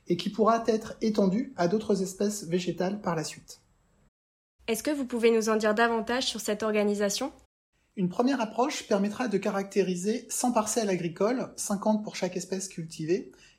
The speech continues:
Speaker 1: et visera à caractériser les environnements, que ce soit les variables climatiques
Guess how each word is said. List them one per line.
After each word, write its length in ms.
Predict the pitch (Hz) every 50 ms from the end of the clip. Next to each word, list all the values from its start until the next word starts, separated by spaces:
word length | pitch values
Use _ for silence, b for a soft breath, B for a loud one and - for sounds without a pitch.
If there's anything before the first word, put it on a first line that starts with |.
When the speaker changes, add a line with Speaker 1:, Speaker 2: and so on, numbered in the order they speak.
| _ -
Speaker 1:
et 120 | 190 190
visera 300 | 180 202 208 208 220 254
à 80 | 220 185
caractériser 800 | - - 214 202 220 214 - - 220 202 208 196 190 226 233
les 180 | 196 190 165 175
environnements, 640 | 175 165 165 175 170 170 156 160 185 233 294 277
que 140 | - - 190
ce 120 | 165 180
soit 180 | 175 - 214 190
les 80 | 180 170
variables 420 | 165 160 165 175 170 165 165 160
climatiques 720 | 160 - - 185 180 175 180 - 214 202 208 - - _